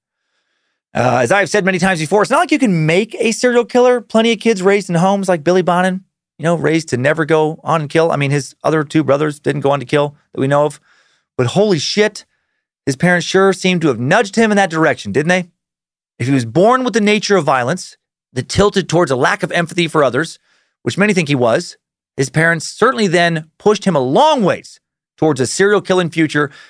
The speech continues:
he may never have had had he grown up in a better home environment. I would say he likely would not have become the monster he became if his parents, uh, and at least one grandparent, just weren't such pieces of shit. Reminds me of Fred and Rose West's terrible childhoods. Uh, nineteen fifty-five, Alice Benton kicks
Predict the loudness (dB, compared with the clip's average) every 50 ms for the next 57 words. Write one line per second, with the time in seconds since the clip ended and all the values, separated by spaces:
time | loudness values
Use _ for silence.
0 | _ _ -8 -6 -2 -2 -2 -2 0 0 0 2 2 0 2 2 0 0 0 0
1 | -2 -2 -4 -2 0 0 0 0 0 -2 -2 -2 0 0 0 0 0 -2 -2 -2
2 | -2 -2 -2 -2 -2 -4 -6 -8 -12 -18 _ _ _ _ _ -4 0 0 0 2
3 | 0 0 0 2 2 2 0 0 0 -2 -2 -2 0 0 0 0 0 -2 -4 -2
4 | -4 -4 -4 -2 -2 0 -2 -2 -2 -4 -4 -4 -6 -6 -4 -4 -4 -4 -8 -8
5 | -10 -12 -10 -4 -2 0 0 0 0 -2 -8 -12 -12 -8 -6 -6 -6 -4 -4 -4
6 | -4 -2 -4 0 0 0 0 2 0 -2 -2 0 0 -2 -2 0 -2 -2 -2 -4
7 | -6 -10 _ _ _ _ _ _ _ -2 -2 0 0 0 0 0 0 -2 0 0
8 | 0 0 0 -2 -2 -2 -2 -2 -4 -4 -2 -2 -4 -4 -4 -6 -18 _ _ _
9 | _ _ _ _ _ _ _ _ _ _ _ _ _ _ _ -4 0 0 2 2
10 | 0 0 -2 -2 -4 0 0 0 0 0 -2 -2 2 2 2 2 0 -2 -2 0
11 | 0 0 0 -4 -4 -2 -2 0 0 -2 -4 -4 -4 -4 -4 -6 -8 -12 -14 -20
12 | -20 _ _ _ _ _ _ _ _ _ _ _ _ _ _ _ _ _ _ _
13 | -6 -2 -2 0 0 -2 -4 -2 -4 -4 -2 -2 -2 -2 -2 -2 -2 -2 -2 -2
14 | -2 -2 -2 -2 -2 -2 -4 -4 -4 -6 -10 -4 -4 -4 -4 -4 -12 -16 -16